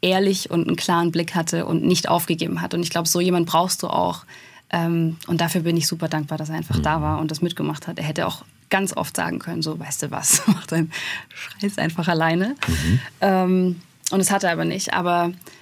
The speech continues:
Speaker 1: da war es deswegen schwierig, weil er keinen Zugang zu mir hatte, weil ich einfach nur echt Kopf stand, so.
Speaker 2: Mhm.
Speaker 1: Ähm, aber im Normalfall ist es überhaupt nicht schwierig. Es ist eher, es hat so viele Vorteile, weil man immer den vertrauten Menschen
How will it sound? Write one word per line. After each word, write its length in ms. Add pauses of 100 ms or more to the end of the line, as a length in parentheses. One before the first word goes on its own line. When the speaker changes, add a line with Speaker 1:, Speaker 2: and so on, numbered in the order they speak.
(140)
Speaker 1:
da 220
war 100
es 120
deswegen 400
schwierig, 420
weil 280
er 160
keinen 180
Zugang 360
zu 160
mir 200
hatte, 200
weil 140
ich 140
einfach 300
nur 220 (160)
echt 200
Kopf 240
stand, 320
so. 240 (200)
Speaker 2:
Mhm. 60 (400)
Speaker 1:
Ähm, 360
aber 140
im 80
Normalfall 560
ist 200
es 280 (100)
überhaupt 320
nicht 120
schwierig. 320
Es 120
ist 120
eher, 380 (220)
es 100
hat 120
so 80
viele 200
Vorteile, 480
weil 120
man 340 (260)
immer 220
den 120
vertrauten 500
Menschen 540